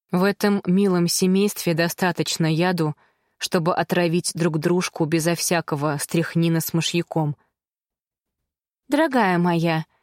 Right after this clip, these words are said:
насмешливо протянула Маргарет, очевидно, не питавшая к невестке особой любви. "Жизнь переменчива, тебе ли не знать?" "О чем ты, дорогая?"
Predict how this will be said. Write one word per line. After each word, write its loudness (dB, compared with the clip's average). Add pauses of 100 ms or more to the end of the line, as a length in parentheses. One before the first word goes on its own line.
(600)
насмешливо 0
протянула 0
Маргарет, -2 (300)
очевидно, 0
не 2
питавшая -2
к -6
невестке 0
особой 0
любви. 0 (840)
"Жизнь 2
переменчива, 0 (140)
тебе 0
ли 2
не 0
знать?" 0 (1600)
"О -2
чем 0
ты, -2 (680)
дорогая?" 0